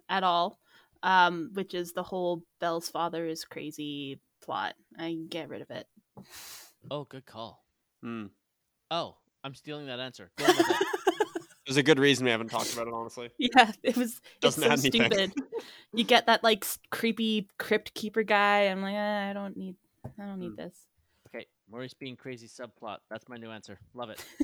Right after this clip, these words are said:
Speaker 1: <laughs>
Speaker 2: Wicked. All right, I got some trivia. Are you ready?
Speaker 3: Yeah.
Speaker 1: Go for it.
Speaker 2: Here we go.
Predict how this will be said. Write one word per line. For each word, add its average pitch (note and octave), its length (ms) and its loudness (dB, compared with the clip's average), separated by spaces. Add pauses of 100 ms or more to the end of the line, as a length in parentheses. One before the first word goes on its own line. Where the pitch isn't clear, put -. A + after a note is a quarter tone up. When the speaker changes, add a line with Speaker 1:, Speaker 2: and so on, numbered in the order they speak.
(200)
Speaker 1:
<laughs> E4+ 140 4
Speaker 2:
Wicked. - 260 -2 (600)
All E3 80 -2
right, E3+ 220 2
I - 60 -6
got G3 160 0
some G3+ 100 -6
trivia. E3+ 400 -2 (180)
Are C#3 60 -10
you D3 60 -6
ready? G#3 260 0 (380)
Speaker 3:
Yeah. - 100 -4 (160)
Speaker 1:
Go F#3+ 140 -6
for F#3 100 -6
it. E3+ 100 -6 (260)
Speaker 2:
Here E3 100 -8
we D#3+ 80 -6
go. B2+ 140 -4